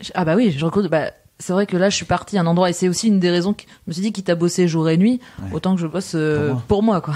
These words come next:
Speaker 2: Ouais. Et, et les gens que tu recrutes à l'époque, euh, c'est des gens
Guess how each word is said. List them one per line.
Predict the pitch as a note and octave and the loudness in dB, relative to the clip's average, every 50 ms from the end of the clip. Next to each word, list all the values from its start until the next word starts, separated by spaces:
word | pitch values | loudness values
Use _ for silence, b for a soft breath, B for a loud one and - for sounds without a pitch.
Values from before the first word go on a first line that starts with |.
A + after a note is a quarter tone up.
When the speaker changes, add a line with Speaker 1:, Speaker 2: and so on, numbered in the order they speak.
| - - | -6 -6
Speaker 2:
Ouais. | G#2+ G2 - B B B B B B B B B B B B - - B B B B B B B B - | -6 -6 -8 B B B B B B B B B B B B -20 -20 B B B B B B B B -4
Et, | A#2+ A2+ - - A#2+ | -2 -2 0 0 2
et | A2+ | 2
les | A2 A2+ A2+ | 2 2 2
gens | A#2+ C3 C3+ | 2 2 0
que | B2+ | 0
tu | - B2+ | 0 0
recrutes | A2 G#2 G2+ - - D3 - | 2 2 2 0 -2 -2 0
à | G#2+ | 0
l'époque, | G2 G2+ - D#3+ E3 E3 - - - F#2+ | -2 0 0 -2 -2 -2 -4 -8 -4 -2
euh, | A2 G#2 G2+ G2 G2 G2 G2 F#2+ F#2+ F#2 F#2+ | -2 0 0 -2 -2 -2 -4 -4 -4 -6 -6
c'est | A#2 - G#2+ | -4 -2 -2
des | G2+ | 0
gens | G2+ G2+ | 0 -2